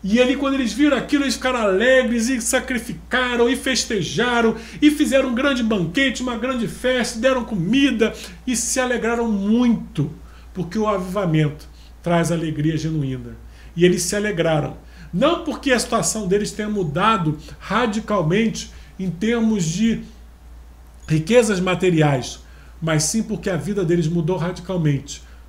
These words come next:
porque Deus voltou a estar no meio deles. E a comunhão com Deus estava simbolizada ali no templo, e o templo estava novamente de pé.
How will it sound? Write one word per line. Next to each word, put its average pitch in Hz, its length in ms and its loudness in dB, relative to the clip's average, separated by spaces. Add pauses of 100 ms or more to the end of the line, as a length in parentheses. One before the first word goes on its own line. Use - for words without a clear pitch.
(140)
porque 165 260 -2
Deus 160 560 4
voltou 170 500 -2
a 160 40 -2
estar 160 280 -6
no 156 120 -2
meio 156 200 0
deles. 139 520 -6 (260)
E 165 140 0
a 180 80 0
comunhão 220 640 -2
com 202 200 -4
Deus 165 240 2
estava 156 320 -4
simbolizada 196 840 -2
ali 165 100 -4
no 175 140 0
templo, 170 440 -2 (300)
e 175 60 2
o 165 80 2
templo 175 280 0
estava 156 320 -4
novamente 147 440 -2
de 156 100 -10
pé. 117 300 -8